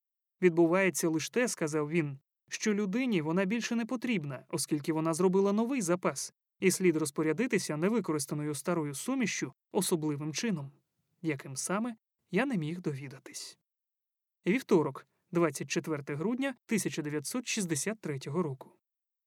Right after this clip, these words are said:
«Ти казав, Доне Хуан, що тобі більше немає потреби курити?» «Так. Мені більше не потрібно курити, тому що димок — мій спільник. Я можу його викликати, коли і де захочу».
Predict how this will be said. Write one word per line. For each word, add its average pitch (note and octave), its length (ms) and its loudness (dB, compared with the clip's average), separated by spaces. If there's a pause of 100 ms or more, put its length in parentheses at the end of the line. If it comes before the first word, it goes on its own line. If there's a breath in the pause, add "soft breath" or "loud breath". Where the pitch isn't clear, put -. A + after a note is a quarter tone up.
(220)
«Ти D#4+ 80 6
казав, A#3 380 4
Доне F#3 240 6
Хуан, D3 360 2
що - 200 0
тобі B3+ 220 2
більше C#4 300 2
немає B3+ 360 4
потреби F3+ 360 2
курити?» D#3+ 440 2 (500)
«Так. E3 360 -2 (340)
Мені F3 240 4
більше E3+ 280 2
не G3 100 0
потрібно F3 440 -2
курити, E3+ 440 0 (280)
тому E3+ 240 4
що - 180 -2
димок — D#3 500 -2
мій E3+ 180 0
спільник. E3+ 560 -4 (440)
Я E3 180 4
можу E3 260 4
його D#3 220 0
викликати, F3 500 0
коли E3+ 360 4
і F#3 140 2
де D3 180 0
захочу». D3 540 -4